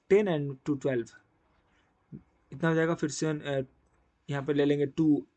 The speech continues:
यहाँ पर माइनस हो जाएगा। फिर देखिए डेसिमल के बाद वाला यहाँ पर पीरियड जो है यहाँ पर लाएंगे आप,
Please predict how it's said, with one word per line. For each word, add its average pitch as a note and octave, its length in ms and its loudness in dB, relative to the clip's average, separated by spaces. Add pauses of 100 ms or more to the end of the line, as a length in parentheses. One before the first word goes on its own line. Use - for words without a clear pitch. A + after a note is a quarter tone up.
(1000)
यहाँ C3 180 -2
पर B2 200 -4 (600)
माइनस E3 200 4
हो E3 60 0
जाएगा। E3+ 260 6 (420)
फिर G#3+ 180 12
देखिए F3 360 6
डेसिमल E3 400 2
के C4 140 0
बाद E3+ 260 4
वाला G3 140 8 (300)
यहाँ E3+ 160 2
पर F3 80 6 (120)
पीरियड F3+ 280 10
जो F3 120 8
है D#3+ 180 2 (340)
यहाँ D3+ 140 2
पर D3+ 220 0 (420)
लाएंगे D3+ 340 4
आप, C#3 200 0